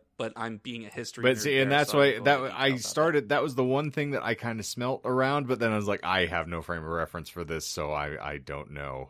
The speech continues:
Speaker 2: Uh, if the barbarians conquered Gaul, then, uh, uh, moving on.
Speaker 1: <laughs>
Speaker 2: So, you were saying Herodotus.
Speaker 1: Um, yes, he wrote, "The Scythians,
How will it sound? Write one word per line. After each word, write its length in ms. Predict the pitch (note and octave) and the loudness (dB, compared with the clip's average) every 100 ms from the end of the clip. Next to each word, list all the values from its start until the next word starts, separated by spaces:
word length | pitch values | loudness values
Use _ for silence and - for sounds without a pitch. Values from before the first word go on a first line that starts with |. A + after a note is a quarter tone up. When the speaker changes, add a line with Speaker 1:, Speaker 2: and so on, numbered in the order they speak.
| A1+ | -10
Speaker 2:
Uh, 160 | C#2+ C2+ | -10 -12
if 220 | C2 F2 - | -12 -12 -10
the 80 | |
barbarians 760 | C#2+ E2 D#2+ F2+ F2+ E2+ E2 D2+ | -6 -4 -4 -2 -2 -2 -6 -8
conquered 520 | - F2 E2 F2+ E2 | -8 -6 -4 -6 -6
Gaul, 560 | G2 G2+ F2+ F2 D#2+ E2 | -6 -4 -4 -4 -6 -6
then, 400 | D#2 D#2+ D#2+ D#2+ | -8 -8 -10 -8
uh, 1040 | E2 D#2+ D#2+ - C#2+ D2 C2+ C#2+ E3+ E3 | -6 -6 -10 -14 -14 -14 -14 -16 -16 -10
uh, 40 | C#3+ - | -10 -8
moving 340 | A2 A2 F#2+ E2+ | -4 -2 -2 -6
on. 180 | C#2 - | -6 -8
Speaker 1:
<laughs> 40 | C3 - - - - | -14 -12 -14 -16 -12
Speaker 2:
So, 320 | - A2+ D2 | 0 0 0
you 160 | G2+ C3 | 0 2
were 60 | |
saying 260 | B2+ C#3 F#2 | 4 4 4
Herodotus. 560 | A#2 C3 D3 B2 G#2 G2+ | 4 4 4 2 -6 -12
Speaker 1:
Um, 40 | _ _ _ _ _ _ _ | _ _ _ _ _ _ _
yes, 320 | D3+ D#3 A#2 - | -4 -4 -4 -10
he 220 | - G3 | -4 -2
wrote, 360 | F3+ F#3 E3+ - | 2 4 4 -2
"The 220 | A#2+ B2+ C3+ | -8 -2 0
Scythians, 680 | - A3+ C#3+ A#2 A2+ - | 0 0 -2 -4 -6 -10